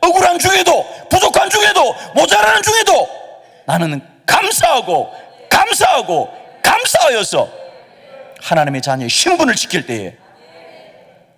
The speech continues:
천사가 도울 것이고 기적의 문이 열려지게 될 줄 믿습니다. 사랑하는 성도 여러분,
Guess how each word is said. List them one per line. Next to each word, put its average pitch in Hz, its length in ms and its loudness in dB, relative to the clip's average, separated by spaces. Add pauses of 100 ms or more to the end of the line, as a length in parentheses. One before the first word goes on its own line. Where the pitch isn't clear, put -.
(120)
천사가 139 480 0
도울 120 200 -4
것이고 104 380 -8 (920)
기적의 214 360 0
문이 196 240 2
열려지게 143 300 -4
될 131 120 -8
줄 117 140 -10
믿습니다. 113 440 -10 (2000)
사랑하는 113 380 -12
성도 107 280 -12
여러분, 104 300 -14